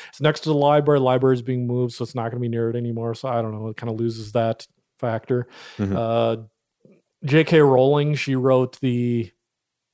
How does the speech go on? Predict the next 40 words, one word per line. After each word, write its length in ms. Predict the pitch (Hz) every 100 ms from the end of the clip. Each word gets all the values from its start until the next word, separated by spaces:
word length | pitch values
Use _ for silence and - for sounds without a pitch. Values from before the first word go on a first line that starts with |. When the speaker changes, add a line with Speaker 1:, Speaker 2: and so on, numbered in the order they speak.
| _ _ _ _ _
Speaker 2:
Harry 220 | - 101
Speaker 1:
uh, 40 | 92
Harry 240 | 98 95
Speaker 2:
Potter. 80 | 127
Speaker 1:
Potter 280 | 143 147 165
series. 420 | - 175 165 151
I 60 | 135
believe 320 | 123 131 123
the 180 | 139 123 - _
<laughs> 260 | _ _ -
person 360 | 165 165 170 151
who 80 |
does 280 | 143 143 139
the 160 | 131 135
American 600 | 117 113 117 135 147 147
art 400 | 135 131 143 139
is 140 | -
from 240 | - 135 131
Aberdeen. 840 | 131 139 - - 277 - 294 -
<laughs> 60 | 320 104
Speaker 2:
Oh. 360 | 110 107 -
<laughs> 20 | -
Speaker 1:
Uh, 480 | 160 151 156 151 151
what 120 | 165
else 300 | 147 123 -
here? 180 | 123 120
I 60 |
believe 200 | 123 139
there's 160 | 143 135
an 60 | 127
experimental 600 | - - 143 143 139 -
filmmaker 760 | - 131 127 135 131 127 143
from 160 | 135 135
Aberdeen. 400 | 131 131 135 127
I 60 |
don't 120 | 117 117
know 100 | 107
who 140 | 113
he 220 | 110 120
is. 380 | 110 107 117 -